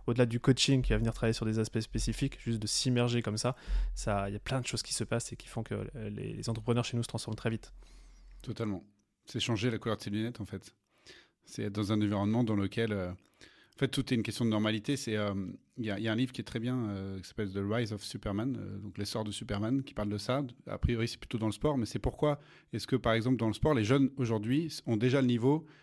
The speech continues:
Speaker 2: des seniors d'il y a quinze ans ? Parce qu'en fait, ils ont grandi dans un monde où c'est déjà possible. Et en fait, c'est ce qui se passe dans, dans un mastermind. Si tu es, euh, je vais prendre un exemple, euh, volontairement, euh, clivant, mais si, si ton environnement habituel, c'est une association dans laquelle, euh,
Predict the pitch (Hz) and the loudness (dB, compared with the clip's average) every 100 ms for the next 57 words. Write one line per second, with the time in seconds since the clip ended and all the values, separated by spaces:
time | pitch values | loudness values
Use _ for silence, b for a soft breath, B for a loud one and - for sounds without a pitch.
0 | b 104 110 - 123 127 127 113 104 117 | b -2 -2 2 4 4 4 0 0 0
1 | 101 - b b b b b - 107 139 | -2 -6 b b b b b -8 -4 -2
2 | 110 101 95 117 117 147 123 107 131 143 | 0 0 2 2 4 4 4 4 4 2
3 | - 101 107 131 - - - 107 - _ | -2 -2 0 0 0 -4 -6 -10 -16 _
4 | _ b b b b b b b - 107 | _ b b b b b b b -2 0
5 | 135 117 110 113 - 131 107 107 104 98 | 0 0 -2 -4 2 2 4 2 2 0
6 | 98 104 101 - 110 127 104 b b b | 0 0 0 0 0 0 -4 b b b
7 | - - 127 - 127 123 117 104 98 101 | -10 -6 -4 2 4 4 4 0 -2 -4
8 | 104 117 107 98 95 107 98 92 90 92 | -4 -2 -2 -2 -4 -6 -6 -6 -8 -6
9 | 104 95 98 104 101 95 90 95 110 101 | -6 -4 -2 0 0 -2 -6 -6 -4 0
10 | 107 92 95 - 120 _ b b - - | 0 -2 -6 -12 -16 _ b b -12 -6
11 | 107 92 117 98 107 107 107 113 107 117 | -6 -4 -6 -2 0 0 2 2 4 6
12 | 123 110 98 101 123 117 - 104 95 95 | 6 4 2 2 2 2 0 0 0 0
13 | 98 - 104 104 - 120 101 95 - 113 | -2 -2 -4 -4 0 2 2 -2 -2 0
14 | 101 98 | 0 -2